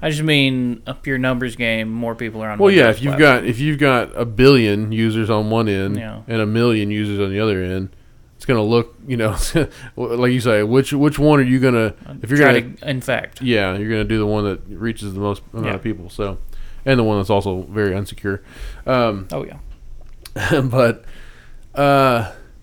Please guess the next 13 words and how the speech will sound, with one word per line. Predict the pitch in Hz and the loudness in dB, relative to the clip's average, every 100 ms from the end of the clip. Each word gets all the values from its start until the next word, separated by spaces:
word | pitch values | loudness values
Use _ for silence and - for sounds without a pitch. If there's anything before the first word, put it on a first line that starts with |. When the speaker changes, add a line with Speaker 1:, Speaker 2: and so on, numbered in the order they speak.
| - | -6
Speaker 2:
yeah, | 143 160 123 101 90 - | 0 2 4 2 -4 -6
so | - 127 120 | 2 4 4
that's, | 98 131 139 | 2 0 0
that's, | - 127 139 - | -2 -2 0 0
I | 151 | 0
don't | 170 165 | 2 2
understand | 143 - 143 139 131 | 0 0 2 4 2
their | |
purpose | 117 131 127 127 | 2 2 2 -2
between, | - - 123 120 85 104 | -6 -2 0 -2 -6 -10
but | 107 | -6
behind | 113 113 123 120 | -2 0 0 0
the, | 107 | -2